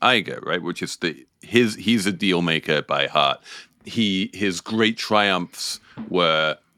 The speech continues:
the M and A acquisitions of Marvel and Pixar. The, you know, the big question mark over his management is the enormous amount of money he spent on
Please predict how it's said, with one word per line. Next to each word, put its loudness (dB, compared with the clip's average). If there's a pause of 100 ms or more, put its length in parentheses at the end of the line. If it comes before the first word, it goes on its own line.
(340)
the 2
M 2
and 2
A 4
acquisitions -4
of 0
Marvel 0
and -8
Pixar. 2 (380)
The, 4 (720)
you 2
know, 0 (300)
the 0
big 0
question 0
mark 2
over 2
his 0
management -2
is -4
the -2
enormous 0
amount -2
of -18
money -4
he -8
spent -6
on -6